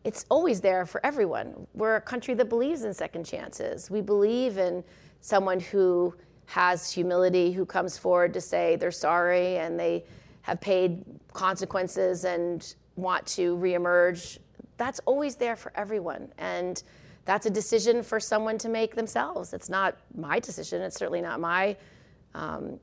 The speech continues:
responsibility. It's for someone else to make their own judgments and decisions.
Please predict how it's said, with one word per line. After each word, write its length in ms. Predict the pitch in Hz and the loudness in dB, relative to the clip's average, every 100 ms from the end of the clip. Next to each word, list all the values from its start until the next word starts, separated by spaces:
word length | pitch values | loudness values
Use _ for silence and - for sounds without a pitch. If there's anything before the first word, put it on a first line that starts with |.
| - | -10
responsibility. 800 | 165 - 165 165 - 170 180 208 | -8 -2 -2 -2 0 2 4 4
It's 160 | 208 | 2
for 80 | - | -6
someone 320 | 180 185 185 | -6 -4 -4
else 200 | 175 190 - | -4 -4 -4
to 100 | 185 | -4
make 180 | 180 | -4
their 180 | 185 - | -4 -6
own 240 | 165 208 226 | -6 -4 -6
judgments 600 | - - 165 220 - - | -8 -8 -8 -8 -10 -14
and 120 | - 170 | -12 -12
decisions. 640 | 165 - - 208 254 | -10 -12 -8 -8 -8